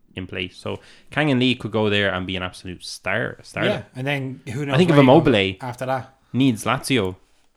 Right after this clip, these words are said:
Speaker 1: You know, he
Speaker 2: Yeah.
Speaker 1: can, he can go to fucking
Speaker 2: He
Speaker 1: Borussia
Speaker 2: scored a
Speaker 1: Dortmund.
Speaker 2: first half hat-trick the other day.
Speaker 1: Fucking bastard.
Speaker 2: Um, I was gonna say about Lukaku. He had a great game, obviously, against Arsenal when he started,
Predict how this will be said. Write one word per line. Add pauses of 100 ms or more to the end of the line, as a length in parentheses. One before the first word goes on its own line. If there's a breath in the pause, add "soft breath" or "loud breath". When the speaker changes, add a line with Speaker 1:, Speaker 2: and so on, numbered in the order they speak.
(120)
Speaker 1:
You
know,
he
Speaker 2:
Yeah.
Speaker 1:
can,
he
can
go
to
fucking
Speaker 2:
He
Speaker 1:
Borussia
Speaker 2:
scored
a
Speaker 1:
Dortmund.
Speaker 2:
first
half
hat-trick
the
other
day. (120)
Speaker 1:
Fucking
bastard. (480 soft breath)
Speaker 2:
Um, (1120)
I
was
gonna
say
about
Lukaku. (340)
He
had
a
great
game,
obviously,
against
Arsenal
when
he
started,